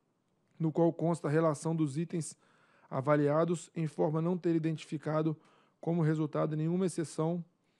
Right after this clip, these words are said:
na aplicação dos seguintes procedimentos: exame documental, contas contábeis, pedidos de compras, pagamentos, escopo de fornecimento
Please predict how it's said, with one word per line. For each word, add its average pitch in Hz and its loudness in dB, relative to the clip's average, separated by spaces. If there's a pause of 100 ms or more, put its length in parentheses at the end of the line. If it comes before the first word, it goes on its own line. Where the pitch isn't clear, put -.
(120)
na 151 -2
aplicação 156 -2
dos 156 -4
seguintes 165 -2
procedimentos: 165 -4 (540)
exame 165 0
documental, 151 -2 (240)
contas 170 -4
contábeis, 151 -2 (240)
pedidos 160 -2
de 156 -6
compras, 156 -6 (260)
pagamentos, 160 -2
escopo 175 -2
de - -18
fornecimento 156 -2